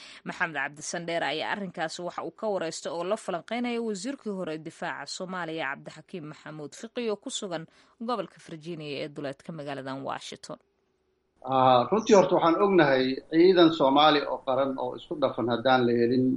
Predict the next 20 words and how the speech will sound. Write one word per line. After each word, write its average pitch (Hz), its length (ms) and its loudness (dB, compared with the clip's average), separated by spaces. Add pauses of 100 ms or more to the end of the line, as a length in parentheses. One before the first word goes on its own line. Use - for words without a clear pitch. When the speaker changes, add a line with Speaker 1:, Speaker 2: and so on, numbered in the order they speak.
(180)
Speaker 2:
oo 110 480 4
waddanka 139 480 4
amnigiisa 131 720 6
iyo 117 560 8
maaragtay 113 640 6 (180)
meeshii 147 320 10
la 127 120 10
rabay 120 220 8
lama 127 220 6
gaarsiin 110 480 4
karo. 95 180 -2
Oo 123 240 4
waxay 139 220 6
lafdhabar 160 480 6
u 151 80 8
yihiin 151 520 10 (480)
amniga 151 600 8
iyo 135 280 2
xasiloonida 135 640 2
Soomaaliya, 107 600 2